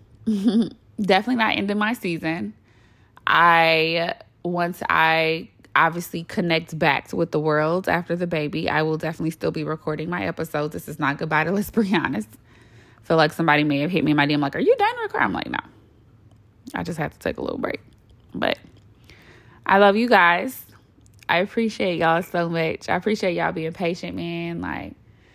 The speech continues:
I appreciate y'all still going through and listening to old episodes. Like, it's, it's, it's, it's, it's a thing. And it's, it definitely shows that y'all support and you are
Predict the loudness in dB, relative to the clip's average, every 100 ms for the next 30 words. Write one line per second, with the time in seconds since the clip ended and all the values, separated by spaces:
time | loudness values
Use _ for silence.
0 | -20 -10 0 2 4 2 0 0 0 0
1 | -2 -2 -4 -6 -6 -6 -6 -4 0 2
2 | 2 0 -2 -4 -2 -2 -2 -4 -6 -4
3 | -6 -4 -4 -4 -4 -4 -4 -6 -14 -6
4 | -2 -2 -6 -4 -4 -2 -2 -2 -2 -4
5 | -6 -6 -4 -2 -2 -4 -4 -2 2 2
6 | 2 -2 -2 -2 -2 -2 -2 -4 -4 -4
7 | -4 -8 -12 -4 -2 -2 -6 -12 -12 -8
8 | -6 -6 -6 -10 -18 -20 -20 -20 -20 -20
9 | _ _ _ -20 -20 -20 -20 _ -10 -2
10 | 2 4 4 6 4 2